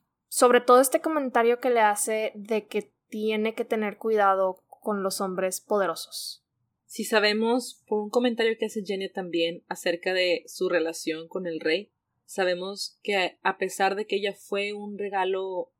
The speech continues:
Speaker 2: de Kirigan hacia la reina, sabemos que ella llamó la atención del rey y que, pues, se ve forzada, ¿no? A, a,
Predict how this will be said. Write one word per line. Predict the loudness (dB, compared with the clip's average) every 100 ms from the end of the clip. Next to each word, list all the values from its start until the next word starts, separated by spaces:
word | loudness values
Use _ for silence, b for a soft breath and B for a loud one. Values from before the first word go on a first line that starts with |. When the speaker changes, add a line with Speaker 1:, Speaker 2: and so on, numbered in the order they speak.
| _ -20
Speaker 2:
de | -4 0 0 -2 -10 _
Kirigan | -6 -6 -4 -6 -6 -8 _ _ _ _ _ 0
hacia | 0 0 -4
la | -4 0
reina, | 0 -2 -8 -12
sabemos | -6 -2 -2 -2 -4
que | -2
ella | -2 -2
llamó | -4 -2
la | -4
atención | -4 -6 -8 -6 -4
del | -4 0
rey | 0 0 -4 _ _
y | -10 -2
que, | 0 0
pues, | 0 0
se | 2
ve | 0
forzada, | 2 0 4 2 2
¿no? | -4 -4
A, | -4
a, | -4 -6 -8 -12